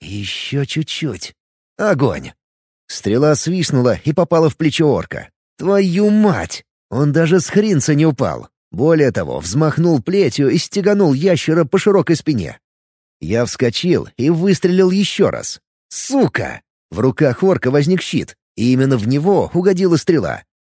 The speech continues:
Хоть я уже бежал, расстояние между нами неумолимо росло. Я заменил стрелу с бронебойной на дальнобойную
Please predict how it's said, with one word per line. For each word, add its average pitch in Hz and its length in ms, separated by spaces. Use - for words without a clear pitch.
Хоть 92 240
я 107 160
уже 101 180
бежал, 101 500
расстояние 131 680
между 120 280
нами 120 280
неумолимо 175 580
росло. 95 400
Я 135 180
заменил 160 480
стрелу 143 400
с 104 60
бронебойной 127 720
на 139 100
дальнобойную 170 800